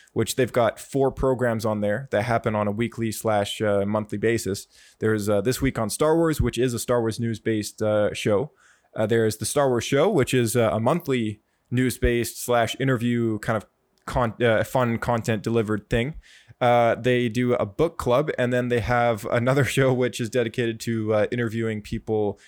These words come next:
that have been inspired by Star Wars and have kinda lived out their careers and in various, uh,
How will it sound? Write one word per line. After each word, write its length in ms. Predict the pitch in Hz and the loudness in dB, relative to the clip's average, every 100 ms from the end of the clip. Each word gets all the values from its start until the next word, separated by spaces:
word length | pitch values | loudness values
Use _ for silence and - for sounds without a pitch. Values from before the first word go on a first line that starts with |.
| _ | _
that 100 | 117 | 0
have 100 | 117 | 0
been 120 | 120 107 | 0 -4
inspired 400 | 104 - 120 104 | -2 0 2 2
by 80 | 101 | 0
Star 260 | - 110 | 0 0
Wars 240 | 107 104 101 | 2 0 -2
and 120 | 101 | -2
have 300 | 104 95 - _ | -4 -6 -14 _
kinda 200 | - 104 | -6 -4
lived 200 | 107 98 | -4 -2
out 180 | 104 92 | -2 0
their 200 | 104 98 - | -2 -4 -8
careers 460 | - 107 117 110 101 | -8 -4 -2 -2 -4
and 160 | 98 - - _ - | -8 -10 -20 _ -6
in 300 | 110 104 101 | -4 -2 -2
various, 600 | 135 127 113 113 - - | 0 2 2 0 -2 -2
uh, 440 | 104 98 92 98 | 0 0 0 -4